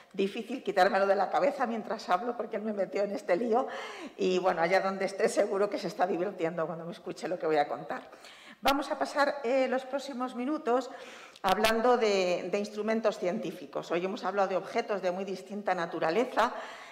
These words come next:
y estos también ocuparon espacio, lugar, mente y, y tiempo a los artesanos y a los científicos que los hicieron realidad.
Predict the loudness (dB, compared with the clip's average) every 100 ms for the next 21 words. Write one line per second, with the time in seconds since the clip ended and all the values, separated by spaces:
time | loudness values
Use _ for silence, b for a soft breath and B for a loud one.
0 | B 2 2 2 0 0 -2 0 0 0
1 | 0 2 4 2 -2 0 2 4 2 4
2 | 4 6 4 0 0 -2 2 2 2 B
3 | B -8 -2 2 4 2 0 -2 -2 2
4 | 4 4 4 4 4 6 4 4 2 0
5 | 0 0 0 0 2 2 2 0 -2 -4
6 | -2 -4 -6 -6 -4 -4 -6 -6 -8 -2
7 | 0 0 0 -2 -2 -8